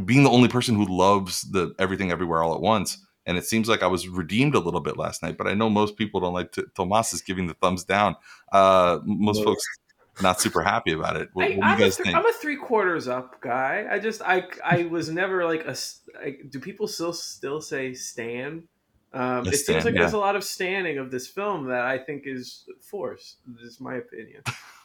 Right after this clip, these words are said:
Speaker 1: I am standing this film, and I, it hasn't been
Speaker 3: All right.
Speaker 1: forced, forced by me. Um, but I don't know, Tomas. Well, you, you talked about it the last time we talked about movies on the show, but, like, wh-, what did you think about,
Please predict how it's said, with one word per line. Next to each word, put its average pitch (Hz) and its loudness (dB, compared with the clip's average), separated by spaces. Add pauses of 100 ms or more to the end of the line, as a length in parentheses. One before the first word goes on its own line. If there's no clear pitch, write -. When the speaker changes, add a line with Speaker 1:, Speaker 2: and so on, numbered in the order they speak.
(140)
Speaker 1:
I - 0
am 175 6
standing 123 6
this 90 0
film, 82 -4
and 87 0
I, 92 6
it 113 4
hasn't 143 4
been 104 4
Speaker 3:
All - -2
right. - -12
Speaker 1:
forced, 87 0 (260)
forced 117 2
by 82 2
me. 76 -4 (180)
Um, 90 4
but 101 6
I 107 8
don't 113 6
know, 107 6
Tomas. 98 2
Well, 95 -2
you, 139 -2
you 156 -2
talked 151 4
about 120 4
it 92 -2
the 95 0
last 95 2
time 98 0
we 87 -4
talked 85 0
about 80 -2
movies 82 -4
on 85 -6
the 80 -8
show, 87 -4
but, 85 -4
like, 85 -6 (300)
wh-, 92 -6
what 107 6
did 101 0
you 104 -2
think 95 -2
about, 78 0